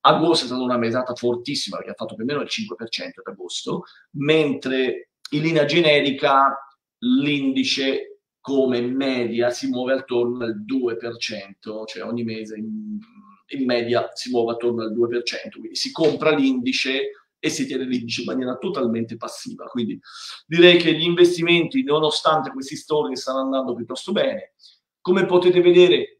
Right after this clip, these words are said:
tante cattive notizie, tante cose brutte che seguono, che sentiamo in televisione, ma i portafogli stanno andando bene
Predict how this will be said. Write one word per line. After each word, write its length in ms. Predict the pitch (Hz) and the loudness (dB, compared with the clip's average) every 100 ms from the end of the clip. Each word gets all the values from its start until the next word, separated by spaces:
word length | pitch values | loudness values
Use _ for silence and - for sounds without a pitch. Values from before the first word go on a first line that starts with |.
| _ | _
tante 420 | 202 185 175 175 | 4 6 4 -2
cattive 400 | - 151 160 156 | -4 -4 -4 -4
notizie, 680 | 151 143 151 135 120 113 - | -4 -4 -8 -6 -8 -8 -2
tante 460 | 190 175 170 165 170 | 4 4 4 -2 -2
cose 320 | 160 147 151 | 0 0 -2
brutte 580 | 147 151 - - 127 117 | -4 -4 -8 -8 -8 -6
che 140 | 147 | -8
seguono, 560 | 143 - 160 151 147 147 | -8 -6 -6 -4 -6 -6
che 100 | 147 | -8
sentiamo 400 | 147 135 143 147 | -8 -6 -6 -6
in 80 | |
televisione, 560 | 139 139 151 156 147 123 | -8 -10 -8 -4 -4 -4
ma 300 | 120 160 160 - _ _ _ _ _ _ | -4 0 0 0 _ _ _ _ _ _
i 100 | 151 | -14
portafogli 560 | 156 160 160 - 156 151 | -8 -6 -6 -2 -2 -2
stanno 220 | 143 139 | -4 -6
andando 160 | 151 170 | -6 -2
bene 480 | 175 175 185 185 | 0 0 -2 -6